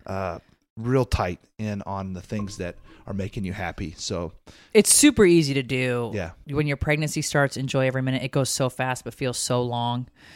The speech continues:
Speaker 2: The years with your kids, the days seem long and the years are so short. Um, every day I look at my boys who K J's like to my chin,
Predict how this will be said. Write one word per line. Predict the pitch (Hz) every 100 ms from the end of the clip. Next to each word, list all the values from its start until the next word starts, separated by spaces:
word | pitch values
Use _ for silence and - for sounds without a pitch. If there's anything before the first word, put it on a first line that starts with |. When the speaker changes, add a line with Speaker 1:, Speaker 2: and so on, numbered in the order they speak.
| - - -
Speaker 2:
The | 143
years | 139 147 139
with | 143 139
your | 131
kids, | - 135 131 131
the | -
days | 135 139 147 160
seem | - 170 156
long | 147 139 139 135 131
and | 127 123
the | 117
years | 120 117 123
are |
so | 117 131 120
short. | - 104 87 - - - - - _ 123
Um, | 120 117 113 110 110 117 110 _ _ _ _ _ _ _ -
every | 139 139
day | 131 123 120
I | -
look | 120 117 117
at |
my | 120
boys | 113 117 117 113
who | - 120 117 110 -
K | - 123
J's | 127 120
like | 120 117 - _ _ -
to | 127
my | 113
chin, | - - 107 104